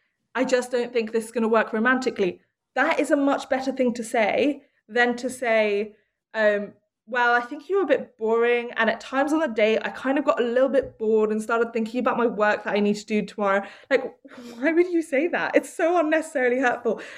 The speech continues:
So keep it short, concise, only say what you need to say, be firm, be clear.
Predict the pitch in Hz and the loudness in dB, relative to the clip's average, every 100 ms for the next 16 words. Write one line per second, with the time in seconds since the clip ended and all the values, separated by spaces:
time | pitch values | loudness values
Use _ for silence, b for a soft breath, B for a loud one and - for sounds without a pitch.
0 | - 277 262 262 269 214 - 339 - 320 | 0 4 4 4 0 -2 -2 0 0 -2
1 | 254 262 208 208 - B B 285 330 - | -6 0 2 2 -4 B B 0 0 -2
2 | 277 247 - 220 214 220 220 196 190 208 | 2 2 2 0 0 -2 0 2 2 -2
3 | 226 - 247 240 240 B B 226 - 247 | -6 -4 0 2 0 B B -8 -4 0
4 | 214 202 202 | 4 4 4